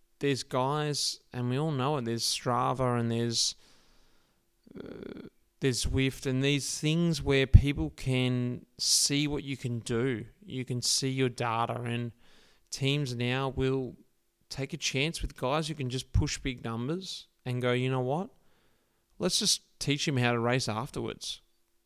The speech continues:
I think opposed to when I turned professional, it was, if you can win a race, we don't care how you won it. If you're strong, if you're not strong, but you're smart, if you just won, you won. Whereas I think now a lot of teams are going, "You know what?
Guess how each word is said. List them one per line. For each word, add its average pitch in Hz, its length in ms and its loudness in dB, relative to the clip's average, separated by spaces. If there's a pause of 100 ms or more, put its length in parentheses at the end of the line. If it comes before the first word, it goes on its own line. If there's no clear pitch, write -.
(140)
I 123 60 -6
think 156 340 -2
opposed 131 480 6
to 127 60 -2
when 120 140 0
I 131 360 -2 (800)
turned 117 260 -2
professional, 117 540 -4
it 113 140 -2
was, 117 280 -2 (580)
if - 120 -10
you 151 80 -2
can 175 140 2
win 160 120 4
a 127 60 4
race, 127 460 2
we 135 120 -2
don't 147 160 0
care 117 200 -4
how 113 60 -2
you 110 160 -2
won 101 240 -4
it. 180 120 -4 (220)
If - 140 -16
you're 110 100 -2
strong, 147 600 0
if - 160 -14
you're 107 100 -6
not 135 200 -4
strong, 139 380 -2
but 123 100 -6
you're 95 100 -8
smart, 127 500 -2 (120)
if - 140 -14
you 170 80 -6
just 165 200 -4
won, 147 340 0
you 123 160 -6
won. 107 300 -8 (1040)
Whereas 127 180 0
I 127 60 2
think - 300 -4
now 135 760 0
a - 100 -4
lot 131 200 0
of 135 80 -4
teams 127 280 0
are 123 60 -2
going, 117 260 0
"You 120 80 0
know 117 120 2
what? 123 320 0